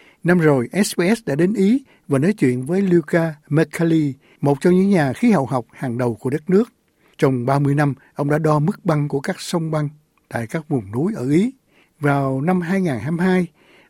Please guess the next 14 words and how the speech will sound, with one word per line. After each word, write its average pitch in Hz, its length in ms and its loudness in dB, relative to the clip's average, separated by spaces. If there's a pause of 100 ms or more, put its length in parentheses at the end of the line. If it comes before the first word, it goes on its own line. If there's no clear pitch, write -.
độ 135 200 0
dày 135 280 0
bốn 180 240 4
mét 233 200 2
băng 175 200 2 (260)
đã 175 80 0
bị 135 140 0
mất 160 280 -4
đi 175 180 4 (100)
chỉ 151 140 2
trong 156 220 -2
một 110 200 -6
mùa 123 160 -2
hè. 110 260 -4